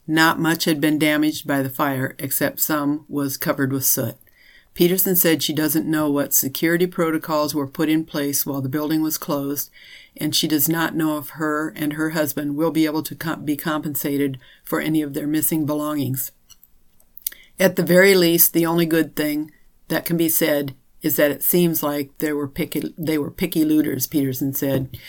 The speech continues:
"It was very clear that they went through every single drawer. They opened up our document lockbox and dumped all the documents, but car titles were still in there," Peterson said. Things that were stolen from the apartment,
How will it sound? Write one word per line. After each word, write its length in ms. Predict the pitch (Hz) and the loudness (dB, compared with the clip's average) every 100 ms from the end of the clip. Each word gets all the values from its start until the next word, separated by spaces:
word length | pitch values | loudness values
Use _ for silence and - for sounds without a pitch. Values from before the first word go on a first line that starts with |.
| - - | -20 -6
"It 120 | 170 | 2
was 140 | 170 156 | 4 4
very 280 | 170 170 160 | 4 4 2
clear 340 | - 180 170 | 2 4 4
that 160 | 151 147 | 2 0
they 100 | 151 | 0
went 260 | 156 - | 0 -4
through 260 | - 147 143 | -2 -2 0
every 280 | 165 156 165 | -4 0 0
single 320 | - 156 147 | 2 2 2
drawer. 440 | 135 147 143 135 127 - - - | 0 0 0 -4 -8 -20 -20 0
They 160 | 160 | 4
opened 320 | 170 170 170 | 4 4 2
up 160 | 160 - | 2 2
our 140 | 147 | 0
document 600 | 135 151 147 - 156 156 | 2 0 0 0 0 -2
lockbox 720 | - 143 139 - 139 147 - - | -2 -4 -4 -4 -2 -2 -4 -4
and 220 | 156 139 139 | -2 0 2
dumped 300 | 151 143 - | -2 -2 -6
all 240 | - 156 | -2 0
the 120 | 156 160 | 0 0
documents, 640 | 147 135 147 131 127 - - - - | 0 0 -2 -2 -4 -8 -12 -20 -10
but 160 | 151 - | -10 0
car 220 | 160 156 | 2 2
titles 420 | 185 147 151 143 | 2 -2 -2 -4
were 120 | 151 | -4
still 280 | 127 - 147 | -4 -2 -2
in 200 | 143 143 | 0 0
there," 140 | 135 - | -2 -2
Peterson 480 | 151 139 127 139 | -4 -4 -4 -4
said. 360 | 127 135 131 135 - - - - - _ | -2 -2 -2 -6 -16 -20 -20 -20 -20 _
Things 200 | 185 180 | 4 6
that 100 | 202 | 4
were 140 | 190 | 2
stolen 420 | 180 - 156 151 151 | 0 2 0 0 -2
from 220 | 160 160 | 0 0
the 100 | 165 | 0
apartment, 640 | 160 160 139 - 143 | 0 0 2 0 -4